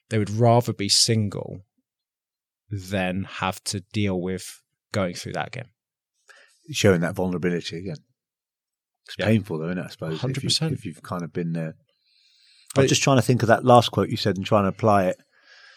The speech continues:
Speaker 2: <clears throat> It's quite interesting that. You know, the bit about you look after you for me and I look after me for
Speaker 1: Yeah.
Speaker 2: you.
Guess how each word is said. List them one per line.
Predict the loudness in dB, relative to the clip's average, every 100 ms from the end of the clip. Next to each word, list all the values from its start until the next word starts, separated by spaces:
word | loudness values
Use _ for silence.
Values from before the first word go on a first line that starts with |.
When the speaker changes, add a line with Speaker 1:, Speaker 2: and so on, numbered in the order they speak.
| -20 _ _ -18 -18 _ -4
Speaker 2:
<clears throat> | -2 -4 -10 _ _ _ _ _ _ _ -20 -18
It's | 0
quite | 2 2
interesting | 0 -6 -8
that. | -10 -12 -6
You | 4
know, | 8
the | 8 8
bit | 6 6
about | 6 4 6
you | 6
look | 6 4
after | 0 0
you | 4 4 4
for | -2
me | -2 -2
and | -2
I |
look | -2 -2
after | -4 -4
me | -6 -4
for | 0
Speaker 1:
Yeah. | 0
Speaker 2:
you. | 0